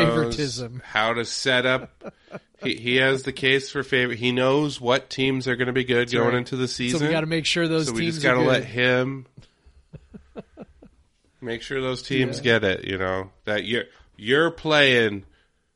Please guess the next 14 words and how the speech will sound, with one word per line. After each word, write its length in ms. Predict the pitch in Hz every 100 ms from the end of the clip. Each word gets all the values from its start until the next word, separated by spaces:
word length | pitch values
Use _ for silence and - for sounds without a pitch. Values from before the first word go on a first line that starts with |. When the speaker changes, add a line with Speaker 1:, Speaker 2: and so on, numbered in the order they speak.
| _
Speaker 2:
the 120 | 120
worst 420 | 113 117 139 131 -
team. 180 | 131
Like, 260 | 101 104 98
it'll 500 | 92 - 117 131 143
just 260 | 156 147 -
be 120 | 143
like, 360 | 135 117 - _ _ -
you're 240 | 117 156
playing 320 | - 156 151
Arizona 640 | 131 135 139 127 113 101 92 _ _ _ _ -
Speaker 1:
Yeah. 140 | 139
Speaker 2:
eight 160 | 117 113
times. 640 | 113 95 82 92 - -